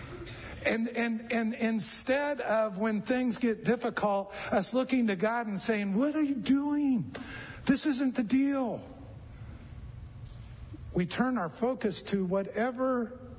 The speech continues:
is being allowed. God has power over, and He means everything for my good, even if it's painful. They talk about it as discipline here, and we have a hard time with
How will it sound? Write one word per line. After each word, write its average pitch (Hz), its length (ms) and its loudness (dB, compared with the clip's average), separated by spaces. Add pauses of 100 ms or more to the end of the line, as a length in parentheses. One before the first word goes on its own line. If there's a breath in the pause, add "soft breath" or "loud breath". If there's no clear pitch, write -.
(280)
is 190 200 0
being 220 400 2
allowed. 190 480 -2
God 190 220 0
has 170 220 -2
power 202 560 0
over, 180 420 0 (260 loud breath)
and 190 180 2
He 180 160 2
means 202 420 4
everything 226 800 0
for 208 380 0
my 190 500 0
good, 214 520 -2 (760 loud breath)
even 226 460 4
if 214 220 0
it's 202 200 -2
painful. - 640 0 (1800 loud breath)
They 185 120 2
talk 226 280 0
about 185 260 0
it 180 120 -6
as 160 260 -2
discipline 135 680 -2
here, 120 360 -2 (240 loud breath)
and 185 140 4
we 226 140 2
have 202 160 0
a 185 60 0
hard 180 280 -2
time 175 320 -2
with 131 140 -2